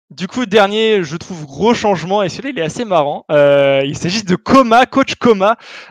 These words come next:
euh, qui était anciennement chez S K T, chez T one, voilà, il a fait une année en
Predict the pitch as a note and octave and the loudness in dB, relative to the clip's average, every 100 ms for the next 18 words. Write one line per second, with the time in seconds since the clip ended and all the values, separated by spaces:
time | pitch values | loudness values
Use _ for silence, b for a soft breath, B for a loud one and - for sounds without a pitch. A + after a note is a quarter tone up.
0 | F3 D#3 D#3 D#3+ D3+ D3+ G#3+ F#3 D#3+ F#3+ | 0 2 2 0 -4 -4 -2 -2 -4 -4
1 | G3 - C#3+ C3+ - A#3 - C4+ C4+ A#3+ | -4 -2 -4 -4 -6 -8 -4 -4 -2 -4
2 | E3 - A3+ A#3+ A3 F3 F#3+ G#3+ G#3+ F3 | -8 -6 2 2 2 0 4 6 6 2
3 | D3 C#3+ C3+ - F3+ E3+ F3+ G3 G3+ G3+ | 0 2 0 0 0 2 2 4 4 0
4 | B B B C3+ C#3 | B B B -12 -10